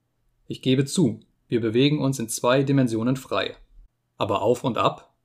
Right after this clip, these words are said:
Da beschränkt uns die Schwerkraft.“ „Nicht ganz“, sagte der Arzt. „Es gibt Ballons.“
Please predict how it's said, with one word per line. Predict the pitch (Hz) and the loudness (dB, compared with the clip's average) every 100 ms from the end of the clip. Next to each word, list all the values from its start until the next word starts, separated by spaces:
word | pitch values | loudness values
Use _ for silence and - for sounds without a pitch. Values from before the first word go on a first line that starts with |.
| _ _ _ | _ _ _
Da | 123 147 | 0 2
beschränkt | 156 151 127 139 143 | 0 0 0 0 0
uns | 139 135 | -2 -2
die | 151 | -6
Schwerkraft.“ | - 117 - - - - - _ _ _ _ _ _ _ - | -2 -2 -2 -8 -12 -14 -20 _ _ _ _ _ _ _ -6
„Nicht | 151 156 | -4 -2
ganz“, | 190 139 90 - - _ | -2 -2 -2 -8 -12 _
sagte | - 110 - 110 | -6 -6 -4 -6
der | - | -6
Arzt. | 98 - - - _ _ _ - | -8 -10 -14 -18 _ _ _ -12
„Es | 127 | -8
gibt | - 135 | -6 -4
Ballons.“ | 139 135 107 - - | 0 0 0 -4 -12